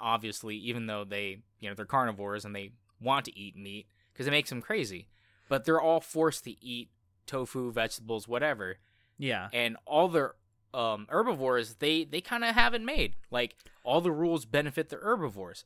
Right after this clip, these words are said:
Speaker 1: Everyone always has to protect the herbivores. Everyone's worried about the herbivores. No one's really worried about the carnivores, even though it, it's p-,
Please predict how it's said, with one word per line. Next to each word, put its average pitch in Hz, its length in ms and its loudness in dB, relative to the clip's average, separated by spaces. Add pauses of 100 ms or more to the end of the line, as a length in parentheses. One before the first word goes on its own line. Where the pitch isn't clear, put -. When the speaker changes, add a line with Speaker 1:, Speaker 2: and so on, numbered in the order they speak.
(100)
Speaker 1:
Everyone 190 340 0
always 160 340 0
has 156 260 0
to - 80 -12
protect 135 380 -2
the 131 120 -12
herbivores. 104 720 -8 (540)
Everyone's 151 440 2
worried 180 340 4
about 113 240 2
the 113 60 -10
herbivores. 101 720 -8 (400)
No 170 120 4
one's 190 200 2
really 190 240 4
worried 175 260 4
about 165 180 2
the - 60 -12
carnivores, 127 680 -2
even 151 280 -2
though 147 200 2 (220)
it, 165 260 0 (220)
it's 170 160 -2
p-, - 200 -14